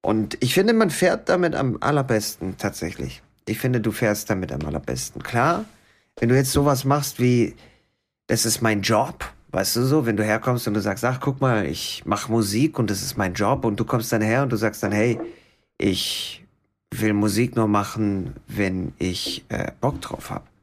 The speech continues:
ist es ein kleines Problem, wenn du dann damit dann auch, keine Ahnung,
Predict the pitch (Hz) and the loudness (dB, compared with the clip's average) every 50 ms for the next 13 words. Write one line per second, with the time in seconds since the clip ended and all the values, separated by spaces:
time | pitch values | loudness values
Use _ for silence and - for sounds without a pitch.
0 | _ _ _ _ _ _ _ _ _ _ - 143 151 147 - 180 175 - 160 143 | _ _ _ _ _ _ _ _ _ _ 2 2 2 2 2 0 0 0 0 0
1 | 123 - 117 107 104 107 - - - 95 87 90 95 101 101 98 95 101 95 95 | 2 2 2 2 2 0 -2 -2 -4 -4 -2 0 0 0 0 0 -2 -2 -2 -2
2 | 98 78 98 92 90 87 82 90 87 90 92 - - - 90 90 - - - - | -2 -2 -2 -2 -2 -2 -4 -4 -2 -2 -4 -4 -4 -4 -4 -4 -4 -6 -8 -12
3 | - - _ _ _ _ _ _ _ _ _ - - 95 98 90 82 - - - | -14 -18 _ _ _ _ _ _ _ _ _ -4 -2 0 0 0 -2 -4 -6 -6
4 | - 101 92 95 95 104 101 90 - | -4 -2 -2 -2 -2 -2 -2 -2 -4